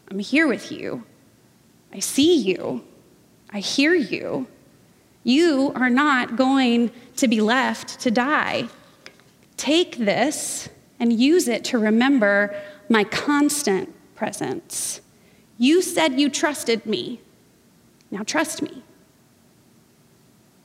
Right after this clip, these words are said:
Now we come back to chapter seventeen.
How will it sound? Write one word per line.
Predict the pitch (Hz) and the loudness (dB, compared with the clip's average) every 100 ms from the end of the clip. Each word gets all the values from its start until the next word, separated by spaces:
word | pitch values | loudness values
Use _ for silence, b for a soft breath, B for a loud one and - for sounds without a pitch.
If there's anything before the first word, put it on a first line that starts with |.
| _ _ _ _ _ - | _ _ _ _ _ 0
Now | 262 330 240 233 262 269 - - - | 4 4 2 2 2 0 -8 -20 -6
we | 233 | -2
come | 277 277 | 2 4
back | 247 240 247 - | 4 4 0 -2
to | 240 | -4
chapter | - 240 226 - 233 | -2 -4 -4 -2 -2
seventeen. | - 214 208 208 196 196 175 208 | 0 0 2 0 0 -2 -2 -4